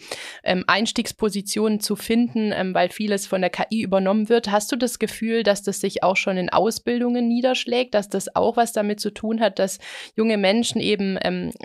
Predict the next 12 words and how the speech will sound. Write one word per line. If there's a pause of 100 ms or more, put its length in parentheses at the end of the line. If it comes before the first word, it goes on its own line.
(140)
bleiben
wir
mal,
äh,
in
diesem
Sprachduktus,
damit
strugglen,
irgendwie,
äh,
Bindung,